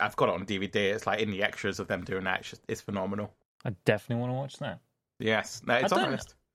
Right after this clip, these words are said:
Speaker 2: Maybe I have seen it. I th-, I, the name rings a bell. I don't know if I have actually seen it.
Speaker 1: It's a very odd film. It can be a very intense film. Um, it's one of my go-to for a cry movie. If, when I feel like, "Oh, I need to cry. I need a movie to help me get there."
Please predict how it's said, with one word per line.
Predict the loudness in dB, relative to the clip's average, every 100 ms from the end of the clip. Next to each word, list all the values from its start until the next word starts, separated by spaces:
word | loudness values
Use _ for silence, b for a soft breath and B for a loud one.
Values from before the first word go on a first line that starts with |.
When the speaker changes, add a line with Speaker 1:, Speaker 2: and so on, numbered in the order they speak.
| _
Speaker 2:
Maybe | -4 -2
I | -2
have | -2 -6
seen | -10 -14 -14
it. | -20 _ _
I | -6
th-, | -2 -2 -2 _ _
I, | -14 B B B _ _ _ _ _ _
the | 2
name | 6 6 6 4
rings | 4 2
a |
bell. | 0 -2 -2 0
I | 2
don't | 2
know | 2
if | 0
I |
have | 0 0
actually | 0 -2 -6
seen | -4 -6
it. | -8 -14 -14 B B _ _
Speaker 1:
It's | -2
a |
very | 2 4 4 4
odd | 4 4
film. | 4 2
It | 2
can | 4
be | 4
a |
very | 4 4 4 0 -4 -2
intense | -2 -4 0 0 0 -6
film. | 0 0 0 -4 _ _ _ _ 2
Um, | 4 4 2
it's | -4 0
one | 2
of | 4 4
my | 4
go-to | 4 2 0 0
for | 0
a | 0
cry | 2 2 2
movie. | 0 0 -2 -2
If, | -4 -2
when | 0 0
I |
feel | 2 2
like, | 0 2
"Oh, | 2 2
I |
need | 0 -4
to | -4
cry. | 0 0 0 -2
I |
need | -2 0
a |
movie | 0 0 -4
to | -4
help | -2 -2
me | -2
get | -4 -2
there." | -4